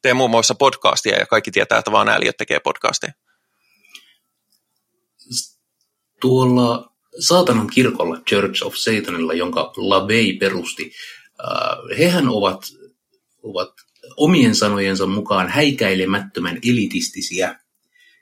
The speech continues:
Speaker 2: Ja vaikka mä en nyt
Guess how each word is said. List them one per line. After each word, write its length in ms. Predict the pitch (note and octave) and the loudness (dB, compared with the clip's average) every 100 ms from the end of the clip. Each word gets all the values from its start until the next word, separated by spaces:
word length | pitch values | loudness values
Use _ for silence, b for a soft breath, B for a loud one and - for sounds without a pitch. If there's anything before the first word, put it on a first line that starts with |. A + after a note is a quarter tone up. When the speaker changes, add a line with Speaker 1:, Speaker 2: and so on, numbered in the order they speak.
| b - | b -2
Speaker 2:
Ja 320 | F#2 F2 - _ _ _ _ _ _ _ _ _ - | 0 -2 -4 _ _ _ _ _ _ _ _ _ -4
vaikka 260 | A2+ A2+ A#2 | -2 0 2
mä 140 | A2 | 2
en 60 | G#2+ | 0
nyt 180 | G2+ | -4